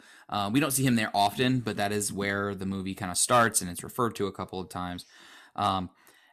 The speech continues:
I, I, I think that essentially we can sum up the first half hour of the movie, really, as pre-Halloween night, where he is, he's finding out that there's a new person who lives next door,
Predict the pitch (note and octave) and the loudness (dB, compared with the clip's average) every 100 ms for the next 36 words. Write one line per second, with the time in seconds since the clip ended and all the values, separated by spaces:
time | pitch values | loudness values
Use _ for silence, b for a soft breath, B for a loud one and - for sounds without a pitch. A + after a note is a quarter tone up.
0 | b _ D3+ D3+ C#3 C3+ C3+ C3+ C3 B2 | b _ 2 4 4 4 4 2 0 0
1 | A3 A#3+ - - A#2+ B2+ B2 A2+ C3+ B2+ | 2 0 -2 -8 -2 2 2 2 2 2
2 | A#2+ A2 G#2+ G2+ G2 - E2+ _ _ - | 2 2 2 -2 -6 -14 -20 _ _ -18
3 | D#2+ A2 C3+ F3+ F#3 A#2+ - F#3 G3+ F3+ | -12 -4 -2 2 4 8 8 8 6 4
4 | E3 A#2+ A2+ C3+ A#2+ - - - - _ | 2 -2 0 2 2 2 -2 -6 -12 _
5 | _ _ _ _ _ _ - - B2 - | _ _ _ _ _ _ -10 -4 -2 2
6 | A2+ G#2 G2 G2 G2+ G2+ F#2 F#2 A2 G2+ | 2 2 -2 -2 -2 -2 -4 -4 -2 -2
7 | F2 E2+ B B B - G#2 G2+ - _ | -4 -8 B B B -4 0 0 -4 _
8 | - D3 C3+ B2+ B2 A#2+ B2 G#2 F2+ F2 | -2 0 2 4 4 4 2 0 -2 -6
9 | - b b b - A2 G#2+ G#2 G2+ G2+ | -10 b b b -4 0 2 2 0 -2
10 | - - - - - C#3+ D3+ B2+ A#2+ G#2+ | -8 -18 -20 -18 -4 2 6 6 4 2
11 | - A#2 - B2+ B2+ C3+ B2 B2 A2 G#2 | 0 -2 0 2 2 2 2 0 -4 -4
12 | A2 G#2+ G#2 - G2+ G2+ A2 A#2+ A2 - | -2 0 0 -4 -2 0 0 2 0 0
13 | A2 A#2 A2+ A2+ A#2 A#2 - F#2 F#2 F2+ | -2 0 0 -2 -2 -4 -4 -4 -4 -4